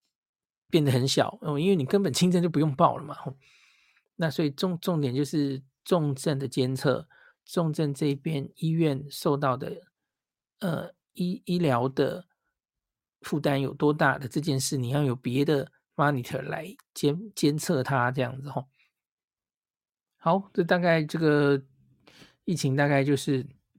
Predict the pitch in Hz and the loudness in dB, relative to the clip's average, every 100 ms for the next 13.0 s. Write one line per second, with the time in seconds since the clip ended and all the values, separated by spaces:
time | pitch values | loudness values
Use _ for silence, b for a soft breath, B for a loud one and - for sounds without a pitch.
0 | _ _ _ _ _ b b - - 139 | _ _ _ _ _ b b -6 -4 4
1 | 147 139 123 - _ - 156 190 151 175 | 4 4 0 -8 _ -4 -2 -2 0 4
2 | 196 233 185 143 165 156 175 135 123 151 | 6 6 6 8 6 8 4 4 2 2
3 | 160 147 143 160 131 139 147 - 127 135 | 4 4 2 0 0 0 0 0 0 2
4 | 135 139 135 - B B B - 175 - | 2 2 0 -6 B B B 12 12 12
5 | - - - - 196 165 135 123 180 151 | 0 -16 -16 0 4 6 6 6 6 6
6 | 123 139 147 165 - 143 127 156 147 151 | 4 2 0 -2 -2 0 2 4 4 4
7 | - 113 135 139 131 117 123 - 165 156 | 2 2 6 6 4 0 -8 -18 -10 -4
8 | 135 135 135 151 139 - 160 - 156 - | -2 0 -2 0 -2 4 2 4 -2 0
9 | 131 123 143 175 151 - 117 113 113 123 | 0 0 -2 0 0 0 -2 -2 -4 -4
10 | 123 117 107 _ _ _ _ _ _ _ | -4 -6 -8 _ _ _ _ _ _ _
11 | _ 220 160 147 143 170 _ - 139 143 | _ -4 0 2 0 -4 _ -6 -2 0
12 | 160 151 - 139 147 151 151 - - | 2 0 2 2 4 2 2 0 -2